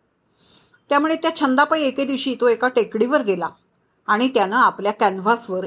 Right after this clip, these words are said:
एक सुंदर निसर्गचित्र रेखाटलं. तुम्हाला माहिती आहे, आपण टेकडीवर गेलो तर ढग, पक्षी, भोवताली दिसणारं दृश्य अतिशय मनोहर असतं, आपल्याला सुद्धा मोह घालतं. मग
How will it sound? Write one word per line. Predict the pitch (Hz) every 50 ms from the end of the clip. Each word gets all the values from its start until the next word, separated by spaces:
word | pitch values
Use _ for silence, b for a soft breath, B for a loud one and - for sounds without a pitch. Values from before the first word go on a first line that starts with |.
| 175 -
एक | 202 226 233 -
सुंदर | - - 302 320 330 339 330 330 320 302 285 277 294 311 311
निसर्गचित्र | 262 220 208 202 190 - 226 220 214 214 202 - 196 175 180 - 196 233 285 - _ _ _ _ _ -
रेखाटलं. | 180 180 175 180 - 196 180 175 180 165 165 - _ _ _ _ b b b b b b b _
तुम्हाला | 208 196 208 214 226
माहिती | 226 220 202 190 190 - 254 277
आहे, | 285 262 240
आपण | 208 185 - 202 190
टेकडीवर | 180 202 185 - 190 180 180 196 202
गेलो | 190 196 185 180 196 208 233 262
तर | 262 - 220 208 202
ढग, | 190 175 170 190 208 220 220 214 202 180 - _ b b b b _ _ _
पक्षी, | 180 175 - - - - 233 233 240 247 226 180 180 _ _ _ _ _
भोवताली | 202 202 202 202 208 208 214 214
दिसणारं | 202 208 190 - 208 202 208 202 214 202
दृश्य | 196 196 185 175 - - 240
अतिशय | 202 180 - - 254 247 - 294 302
मनोहर | 277 254 233 220 247 262 254 262 294
असतं, | 285 - 214 202 208 - - 277 269 247
आपल्याला | 190 - - - 208 226 240 262
सुद्धा | 262 269 269 254 226 277 285
मोह | 277 262 254 240 262 262 247
घालतं. | 247 240 226 208 214 - 220 196 160 - - B B B B B B B B
मग | 269